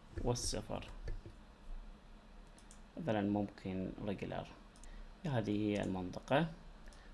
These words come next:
طبعًا هنا بالأسفل ينزل. طبعًا ممكن هنا بالأعلى نضيف الشعار الشركة، أنا راح أضيف شعار عالم بها الاحترافي.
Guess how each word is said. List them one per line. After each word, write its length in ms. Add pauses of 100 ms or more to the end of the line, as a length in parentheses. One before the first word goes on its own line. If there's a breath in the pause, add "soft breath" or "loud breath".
(140)
طبعًا 260
هنا 380
بالأسفل 720 (1300)
ينزل. 340 (640)
طبعًا 160
ممكن 300
هنا 300
بالأعلى 460
نضيف 260
الشعار 440
الشركة، 600
أنا 100
راح 140
أضيف 300
شعار 520 (180)
عالم 280
بها 220
الاحترافي. 720